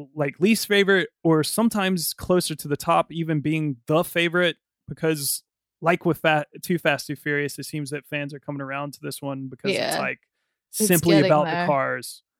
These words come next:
Speaker 2: Yeah.
Speaker 1: It's, uh, before everything got superhero, super action-based, superhero heist franchise bullshit, like,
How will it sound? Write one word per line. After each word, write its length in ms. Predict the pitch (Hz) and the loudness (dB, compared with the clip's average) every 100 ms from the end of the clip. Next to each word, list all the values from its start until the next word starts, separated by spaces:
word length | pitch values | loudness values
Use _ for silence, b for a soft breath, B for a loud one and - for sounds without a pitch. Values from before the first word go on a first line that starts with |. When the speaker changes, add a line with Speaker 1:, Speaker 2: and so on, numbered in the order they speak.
| - | -4
Speaker 2:
Yeah. 240 | 170 107 143 | 0 0 0
Speaker 1:
It's, 340 | - - - | -2 -4 -6
uh, 600 | 151 147 139 139 139 139 - _ _ - | -2 0 2 0 -2 -4 -10 _ _ -4
before 400 | 151 185 180 165 | -2 4 6 6
everything 340 | 165 151 165 | 4 2 0
got 180 | 151 143 | 0 -2
superhero, 880 | - 143 143 147 143 135 135 135 127 _ | -6 -6 -4 -2 0 -2 -4 -10 -16 _
super 440 | - - 165 147 | -16 -4 -2 -2
action-based, 640 | 143 143 - 135 135 131 - | -2 -4 -4 -6 -6 -6 -8
superhero 380 | 135 135 131 123 | -8 -6 -6 -6
heist 300 | 135 135 - _ | -8 -8 -10 _
franchise 600 | - 135 - 131 131 127 - - | -6 -6 -6 -6 -6 -8 -14 -12
bullshit, 400 | 135 123 139 139 | -10 -8 -10 -8
like, 320 | 139 160 - | -8 -10 -14